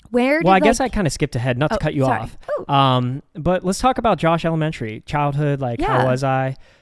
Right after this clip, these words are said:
Speaker 2: Um, obviously, I was, like, a rambunctious kid,
Speaker 1: Mm-hmm.
Speaker 2: um, always active, doing something. Um, but I also liked art. I liked to, like, draw and paint, and
Speaker 1: Mm-hmm.
Speaker 2: I don't know where I picked that up. Um, didn't really develop any sort of love or passion for music. I liked listening to it.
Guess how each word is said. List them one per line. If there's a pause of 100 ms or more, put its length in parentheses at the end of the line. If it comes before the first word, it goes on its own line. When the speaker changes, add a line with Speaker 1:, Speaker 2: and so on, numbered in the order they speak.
(140)
Speaker 2:
Um,
obviously,
I
was,
like,
a
rambunctious
kid,
Speaker 1:
Mm-hmm.
Speaker 2:
um,
always
active,
doing
something. (420)
Um,
but
I
also
liked
art. (100)
I
liked
to,
like,
draw
and
paint,
and
Speaker 1:
Mm-hmm.
Speaker 2:
I
don't
know
where
I
picked
that
up.
Um, (360)
didn't
really
develop
any
sort
of
love
or
passion
for
music.
I
liked
listening
to
it.